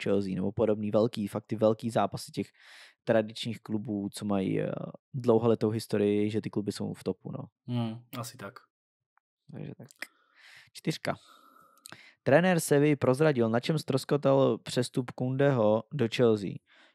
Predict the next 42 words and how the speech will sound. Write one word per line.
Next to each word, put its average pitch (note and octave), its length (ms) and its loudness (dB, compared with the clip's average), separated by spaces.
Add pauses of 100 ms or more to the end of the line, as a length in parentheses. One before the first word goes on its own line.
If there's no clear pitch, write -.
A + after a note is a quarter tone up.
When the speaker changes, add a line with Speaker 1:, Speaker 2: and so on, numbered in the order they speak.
(100)
Speaker 1:
Koundé D3 300 2
nakonec D#3 360 2
zůstal, A#2+ 520 2
protože B2 340 -2
se C#3 80 -2
tak C3+ 140 -2
klub C3+ 200 -2
rozhodl C3+ 540 4
na A#2+ 140 0
základně, A#2+ 480 0 (220)
na B2 200 0
základě B2+ 560 0
vyhodnocení A2+ 640 -2
všech - 260 -6
nabídek. G2+ 520 -4 (400)
Pro C3+ 160 4
mě D#3+ 140 0
jako D3 220 4
trenéra C3 460 4
je A2+ 100 6
pozitivní, B2+ 840 -2
že A#2+ 140 0
Koundé A#2 320 0
zůstává. G2 720 -2
S - 140 -14
vývojem, D3 440 0
ke C3+ 120 -2
kterému C3 680 0 (580)
u C3+ 80 0
něj C#3+ 160 2
za C3+ 120 6
poslední C3 440 -4
dva C3 120 4
roky B2 220 2
došlo, B2+ 540 0
je A#2+ 140 0
bez B2 200 -2
pochyby C3+ 380 -2
pozitivní C#3 520 -4
informace, G#2+ 640 -4
že A2 120 -4
zůstává. G2 580 -2